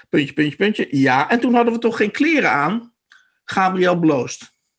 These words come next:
"Zou je het fijn vinden om met het gevoel dat je toen had in een achtbaan te zitten?" vraagt ze. "Nee, maar" "Of een sui-, om, om een suikerspin te eten?" "Nee." "Of om een sprookje te horen over prinsessen die met prinsen trouwen?"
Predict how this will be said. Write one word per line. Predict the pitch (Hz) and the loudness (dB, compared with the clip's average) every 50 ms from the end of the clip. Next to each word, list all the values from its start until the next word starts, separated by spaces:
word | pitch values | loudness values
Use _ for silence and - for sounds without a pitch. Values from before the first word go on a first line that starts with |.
| _ _ _ _ _ _ - - _ | _ _ _ _ _ _ -20 -20 _
"Zou | - - 220 233 | -4 -2 0 2
je | 240 | 2
het | 226 226 | 0 0
fijn | - - 254 247 247 233 | -2 -2 0 0 0 0
vinden | 240 247 233 233 226 | 0 0 0 0 2
om | 208 214 | 0 2
met | 214 214 208 | 2 2 0
het | 214 196 | -2 -6
gevoel | - - - 247 240 226 | -8 -8 -6 -4 -2 0
dat | 208 196 - | 0 0 0
je | 208 170 - - | -2 -6 -4 -2
toen | - 285 269 240 | 0 0 2 2
had | 196 202 214 226 208 | 2 0 0 0 0
in | 196 202 | -2 -2
een | 214 196 - | -4 -6 -6
achtbaan | - 311 320 - - 202 180 156 131 | -6 -6 -6 -2 -2 0 0 0 -2
te | - 131 | -4 -4
zitten?" | 131 147 135 135 135 123 | -2 -2 -2 -2 -4 -8
vraagt | - 139 127 127 123 123 - | -8 -6 -6 -6 -6 -8 -10
ze. | - - 120 123 - _ _ _ - _ _ _ | -12 -12 -12 -14 -18 _ _ _ -20 _ _ _
"Nee, | _ - 117 - 117 120 117 123 123 127 143 160 160 | _ -8 -6 -4 -2 0 0 0 2 2 2 2 2
maar" | 135 135 127 131 135 - - _ _ _ _ _ _ _ _ _ _ | 0 0 0 0 0 -2 -4 _ _ _ _ _ _ _ _ _ _
"Of | - 226 226 233 226 - _ | -2 -2 -2 -2 -8 -10 _
een | 208 214 | -6 -4
sui-, | - - - 302 311 - - | -2 0 0 0 -2 0 0
om, | 202 208 202 190 - | -2 -2 -2 -4 -6
om | - 220 233 226 | -4 -2 -2 -2
een | 214 | -2
suikerspin | - - - 320 330 - 247 - - 190 170 151 | -2 -2 -2 -2 -2 -4 -8 -4 -2 -2 -2 -2
te | 135 165 | -2 -2
eten?" | 123 117 120 135 127 - 131 113 - _ _ | -2 0 -2 -4 -4 -8 -12 -14 -14 _ _
"Nee." | - 113 117 113 113 113 113 131 170 202 - _ - - - - | -10 -6 -4 -2 0 2 2 0 0 -2 -4 _ -20 -20 -20 -4
"Of | _ 220 233 - | _ -2 -2 0
om | 233 226 | -2 -2
een | 220 | -2
sprookje | - - - 254 262 311 311 - 220 | -4 -4 -4 -2 -2 -2 -2 -2 -4
te | 185 - | -2 0
horen | 170 165 165 160 151 156 | 2 2 2 2 2 0
over | 165 151 156 147 | 0 -2 -2 -6
prinsessen | - - 180 185 180 - 196 202 190 - - 170 | -6 -6 -4 -4 -2 0 0 0 0 -2 -6 -6
die | 175 185 185 | -6 -6 -2
met | 175 180 180 180 | -2 -2 -4 -4
prinsen | - - 262 311 - - 185 | -4 -4 -4 -2 -2 -6 -8
trouwen?" | - - 151 139 127 123 117 - - 120 - | -6 -4 -2 -2 0 0 -2 -4 -6 -12 -18